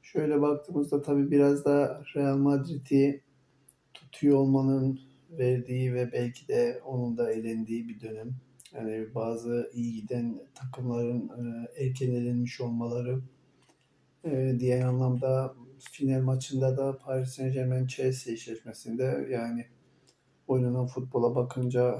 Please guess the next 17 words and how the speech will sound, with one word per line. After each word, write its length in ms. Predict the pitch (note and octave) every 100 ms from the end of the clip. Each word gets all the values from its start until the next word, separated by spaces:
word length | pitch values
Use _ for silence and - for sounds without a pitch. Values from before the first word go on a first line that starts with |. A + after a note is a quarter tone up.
| C#3+
hani, 220 | A#2 A#2
biraz 320 | B2 A#2+ A#2+
daha, 440 | B2 A#2+ B2+ C3 - _ _ _ _ _ _ -
e, 340 | C#3 F#2+ G2+ G2+ B2+ B2 B2+ - _ _ _
Chelsea'yi, 880 | - - C3 B2+ - B2 B2 C#3 C#3 - _ _ _ - _ _ -
e, 60 | - C3+ - D#3 C3 - _ _ _ _ _ _ B2+
zayıf 400 | C#3 C#3+ C#3 C#3+
halka 280 | C3+ C3
olarak 400 | C#3 C3 A#2 A#2
görmüştüm 540 | A#2+ A2 G#2+ - - E3
ama, 420 | C#3 D3+ D#3 - - - -
yani, 580 | C3+ A2 G#2+ A2 - - - - - B2+
bildiğiniz, 880 | A2+ A#2 A#2+ A#2 C3 C3 C3 - B2
e, 480 | A#2 A#2 A2+ A2 -
tam 220 | C3+ B2+
anlamıyla 640 | B2 A#2+ A2+ G#2+ G#2+ B2 A#2+
neredeyse 760 | A#2 G#2+ A2 A2+ - C3+ -